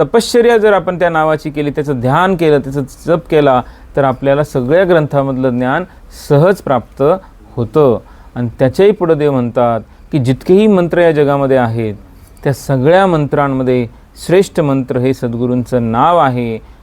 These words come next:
कारण सद्गुरू हे परब्रह्म आहेत. पण सगळे मंत्र, हे सर्व मंत्र जे आहेत ते देवी देवतांचे मंत्र आहेत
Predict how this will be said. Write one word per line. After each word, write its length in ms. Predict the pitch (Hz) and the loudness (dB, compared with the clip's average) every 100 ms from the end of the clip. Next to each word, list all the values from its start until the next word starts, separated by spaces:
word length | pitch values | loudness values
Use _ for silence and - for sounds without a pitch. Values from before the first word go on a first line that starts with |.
| - - | -20 -6
कारण 200 | 127 135 | -4 -4
सद्गुरू 680 | - 131 117 135 156 139 120 - - 151 | -2 -2 0 0 2 2 0 -4 -8 -4
हे 80 | |
परब्रह्म 640 | 156 - 117 110 139 170 143 | -4 -2 -2 0 0 0 -2
आहेत. 260 | 101 101 - - - - - - - | -4 -8 -14 -18 -20 -20 -20 -14 -4
पण 120 | 135 | -4
सगळे 320 | 143 139 165 143 113 117 107 | 2 2 2 0 -6 -8 -8
मंत्र, 540 | 135 147 156 170 135 117 - - - - | -2 0 2 2 2 0 -8 -20 -20 -6
हे 120 | 151 156 | -4 -4
सर्व 360 | - 160 185 | -2 0 0
मंत्र 440 | 170 156 143 156 151 | 0 -2 0 2 2
जे 160 | 147 | 2
आहेत 180 | 139 139 156 | 2 0 -2
ते 60 | |
देवी 240 | 143 151 165 | -2 0 0
देवतांचे 500 | 175 180 214 214 214 | -2 0 -2 0 0
मंत्र 300 | 147 120 117 | 0 0 -2
आहेत 240 | 104 | -2